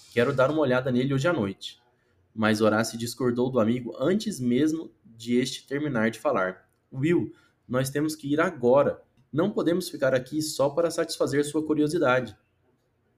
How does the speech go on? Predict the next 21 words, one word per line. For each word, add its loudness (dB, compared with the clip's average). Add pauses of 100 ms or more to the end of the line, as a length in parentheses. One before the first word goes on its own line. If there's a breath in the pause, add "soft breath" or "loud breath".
(120)
Você -2
está -2
certo, -2
Horácio, -2
Evanlin 2
disse -2
e -6
pôs 0
fim -8
à -4
discussão. -8 (460 soft breath)
O -2
rei 4
precisa -4
saber 0
disso -2
o -2
mais 0
rápido -4
possível, -4 (420 soft breath)
mas 0